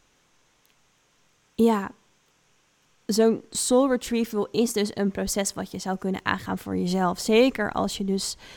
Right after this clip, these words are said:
ehm, echt die eenheids- of eenzaamheidsgevoelens in jezelf ervaart. En soms is het ook zo dat je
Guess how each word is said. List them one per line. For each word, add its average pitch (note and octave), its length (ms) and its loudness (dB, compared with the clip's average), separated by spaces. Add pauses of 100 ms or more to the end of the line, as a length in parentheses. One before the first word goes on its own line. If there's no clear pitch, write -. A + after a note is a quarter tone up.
(300)
ehm, G3 340 0 (100)
echt - 240 -4
die - 180 -2
eenheids- G3 840 2
of - 180 -4
eenzaamheidsgevoelens G#3+ 1600 0
in G#3+ 140 -4
jezelf G3 420 0
ervaart. F#3+ 680 -2 (320)
En A3 120 0
soms C4 300 2
is G#3+ 120 2
het G3 160 -4
ook G3+ 180 2
zo G3 220 0
dat F#3+ 220 -4
je F#3+ 180 -2